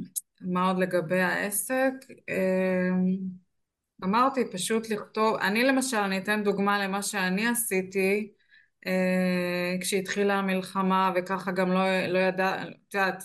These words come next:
לא ידענו איך ומה, איך להתנהל. אני פשוט התחלתי לכתוב המון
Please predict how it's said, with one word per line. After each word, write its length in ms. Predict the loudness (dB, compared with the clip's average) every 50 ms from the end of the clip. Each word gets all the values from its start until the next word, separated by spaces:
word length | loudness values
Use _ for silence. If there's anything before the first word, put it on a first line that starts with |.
| -14 -6 -2
לא 60 | -2
ידענו 520 | 0 0 0 0 0 0 0 0 -2 0
איך 300 | 0 2 2 0 0 -2 -4
ומה, 540 | -4 -2 0 2 2 2 2 2 0 -2 -4 -6
איך 200 | -10 -6 -2 -2
להתנהל. 580 | -2 -2 -2 -2 -2 0 0 0 0 0 -2 -4 -8 -16 -20 -20 _ _ _ _ _ -4
אני 260 | -2 0 0 0 0
פשוט 340 | -2 -2 -2 -2 -2 -2 -2
התחלתי 680 | -2 -4 -2 0 0 0 2 0 0 0 2 2 2
לכתוב 440 | 0 0 -2 -4 -4 -2 -2 0 0
המון 380 | 0 0 2 0 0 -2 -4